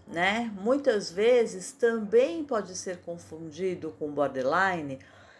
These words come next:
até por uma questão física, né? O borderline muitas vezes tem um jeitão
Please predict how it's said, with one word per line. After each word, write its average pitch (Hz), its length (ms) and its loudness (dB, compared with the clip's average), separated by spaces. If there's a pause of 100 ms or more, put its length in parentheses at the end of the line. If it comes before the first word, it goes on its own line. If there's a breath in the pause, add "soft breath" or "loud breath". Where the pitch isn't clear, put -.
(180 loud breath)
até 240 400 4
por 370 260 -4
uma 320 300 -2
questão 277 1080 -2
física, 214 800 -4
né? 233 140 2
O 262 80 4
borderline 233 800 2
muitas 220 400 -4
vezes 262 360 -4
tem - 180 -6
um 220 140 -6
jeitão 202 760 0